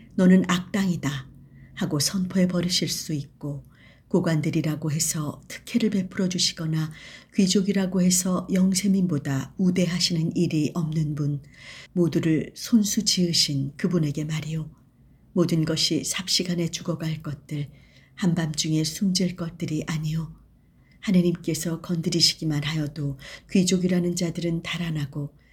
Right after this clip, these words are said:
장사들도 감쪽같이 사라질 것이요. 그의 눈이 사람의 발길을 노려보시고 사람의 걸음을 낱낱이 살피시는데 어떤 흑암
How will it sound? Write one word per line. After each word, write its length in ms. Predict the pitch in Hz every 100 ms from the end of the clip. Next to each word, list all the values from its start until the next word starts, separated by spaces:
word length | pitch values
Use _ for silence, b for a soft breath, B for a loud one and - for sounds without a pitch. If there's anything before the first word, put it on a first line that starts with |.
| b _
장사들도 880 | - 165 - 160 147 135 147 131 -
감쪽같이 680 | - 170 165 185 170 160 151
사라질 500 | 143 - 180 - 175
것이요. 480 | 180 160 - 156 151 b b b b b b -
그의 260 | 196 185
눈이 460 | 185 180 180 180 180
사람의 500 | - 214 208 196 202
발길을 540 | - 185 185 196 180
노려보시고 920 | 175 170 165 156 139 - - 139 135 B B B B
사람의 500 | - 180 165 143 139
걸음을 560 | - 160 156 151 135 -
낱낱이 580 | - 156 175 170 - 156
살피시는데 880 | 143 185 180 180 - 156 147 151 143 B B B B B
어떤 420 | 180 180 185 175
흑암 440 | 170 - 175 151